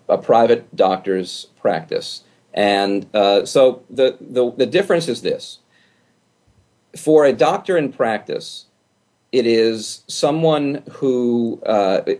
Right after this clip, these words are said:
is a doctor first and is making a living at it second. And that is the absolute truth.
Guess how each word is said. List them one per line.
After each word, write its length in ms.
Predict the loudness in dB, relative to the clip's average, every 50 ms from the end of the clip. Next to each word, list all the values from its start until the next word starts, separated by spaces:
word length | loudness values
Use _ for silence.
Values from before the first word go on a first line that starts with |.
| _ -6 -4
is 320 | -4 -2 0 0 2 2
a 40 | 0
doctor 440 | 0 2 2 2 2 2 0 -2 0
first 480 | 2 2 4 4 4 2 -2 -8 -18 _ -8
and 360 | -6 -4 -4 -4 -4 -6 -6 -6
is 240 | -2 -2 -2 -2 0
making 280 | -2 -2 -2 0 0 0
a 40 |
living 320 | 2 2 2 2 2 0 0
at 100 | 0 -2
it 120 | -2 -4
second. 500 | -4 -4 -2 -2 -2 -4 -10 -14 -14 -12 -8
And 100 | -4 -2
that 140 | 0 2 2
is 160 | 2 2 0
the 120 | 0 -2 0
absolute 380 | 0 -2 -2 -4 -6 -8 -8
truth. 400 | -8 -8 -8 -6 -6 -6 -8 -14